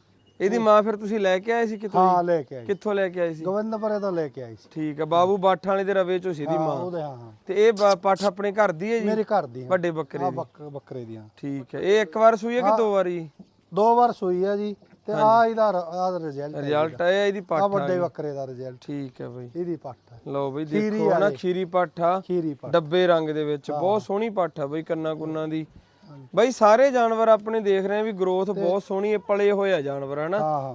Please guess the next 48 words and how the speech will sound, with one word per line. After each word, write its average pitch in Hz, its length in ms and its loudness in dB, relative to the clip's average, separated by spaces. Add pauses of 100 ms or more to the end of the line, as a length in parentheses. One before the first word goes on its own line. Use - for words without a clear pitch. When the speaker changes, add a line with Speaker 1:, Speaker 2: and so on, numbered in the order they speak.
Speaker 1:
ਬੱਕਰੀਆਂ 220 400 2
ਨੂੰ 240 140 0
ਕੀ 226 180 -4
ਦਿੰਦੇ 214 240 0
ਹੋ 214 60 0
ਖੁਰਾਕ 185 360 2
ਦੇ 165 120 -4
ਵਿੱਚ? 143 360 -8
Speaker 2:
ਖੁਰਾਕ 254 480 2
ਜੀ, 269 140 -6
ਕਣਕ 247 300 -4
ਕੁਣਕ 247 300 -8
ਵੀ 247 140 -8
ਪਾਈ 247 260 0
ਦੀ, 247 260 -2
ਦਾਣਾ 233 320 -2
ਵੀ 233 120 -10
ਪਾ 208 340 0
ਦੇ 214 160 -2
ਦਿਆ। 220 220 0
ਊਂ 220 300 -6 (380)
ਨੀਰਾ 220 300 -2
ਨੂਰੇ 233 300 -2
ਦਾ 233 120 0
ਬਹੁਤ 208 280 -2
ਧਿਆਨ 202 240 -2
ਰੱਖਦੇ 143 360 -6
ਆ। 113 40 -16 (220)
Speaker 1:
ਠੀਕ 160 240 -4
ਹੈ। 151 40 -16
Speaker 2:
ਬਹੁਤ 226 240 -2
ਵਧੀਆ 214 300 -4
ਕੁਆਲਿਟੀ 220 500 -2
ਦਾ 214 140 -2
ਨੀਰਾ 196 260 -2
ਪਾਉਂਦੇ 127 320 -12
ਆ 123 40 -14
ਅਸੀਂ। 180 100 -4
Speaker 1:
ਸੁੱਕਾ 226 240 4
ਨੀਰਾ 180 280 0
ਜਿਹੜਾ? 151 200 -2
Speaker 2:
ਸੁੱਕਾ 240 360 -4
ਨੀਰਾ, 208 500 0 (100)
ਨੀਰਾ 202 340 -4
ਵੀ 226 100 -10
ਵੇਖ 214 160 -4
ਲਓ, 208 180 -6
ਜੋ 220 120 -10